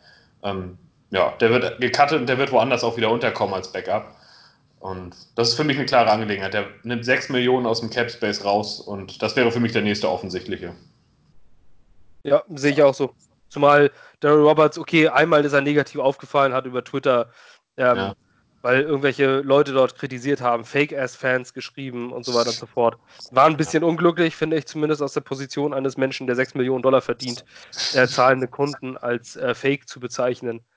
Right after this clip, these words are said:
Speaker 2: finde ich ein bisschen. Aber gut, es gibt schlimmere Dinge.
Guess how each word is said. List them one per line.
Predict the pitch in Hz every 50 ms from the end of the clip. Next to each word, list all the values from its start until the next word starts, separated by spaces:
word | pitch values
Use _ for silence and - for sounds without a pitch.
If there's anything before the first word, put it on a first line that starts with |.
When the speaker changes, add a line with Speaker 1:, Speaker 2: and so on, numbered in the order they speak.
| _ _ _ _ -
Speaker 2:
finde | - 135 127 123
ich | 113
ein | 120
bisschen. | 123 127 120 - 120 110 110 _ _ _ _ _ _ _ _ _ _ _ -
Aber | - - 143 147 147
gut, | 135 160 151 -
es | - - 135
gibt | - 156 -
schlimmere | - 156 151 156 147 131 123 117
Dinge. | 127 120 120 127 147